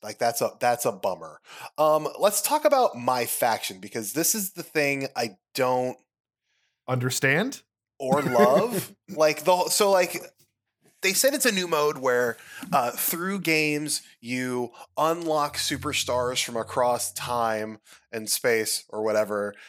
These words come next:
Speaker 1: and you build your ultimate W W E faction, and you fight other factions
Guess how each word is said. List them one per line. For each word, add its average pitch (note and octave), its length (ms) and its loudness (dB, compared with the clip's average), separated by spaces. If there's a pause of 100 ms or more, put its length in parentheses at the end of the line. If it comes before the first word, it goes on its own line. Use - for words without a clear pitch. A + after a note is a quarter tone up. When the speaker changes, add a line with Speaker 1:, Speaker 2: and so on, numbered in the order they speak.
(140)
Speaker 1:
and C3 180 -2
you C3 120 -6
build A#2+ 380 -4
your C3+ 200 -6
ultimate A#2 500 -4
W G#2+ 240 -4
W G2+ 260 -6
E F#2+ 80 -14
faction, D3 720 -2
and G#2 180 -12
you G2 100 -12
fight B2 420 0 (200)
other C#3 300 2
factions C#3 840 -4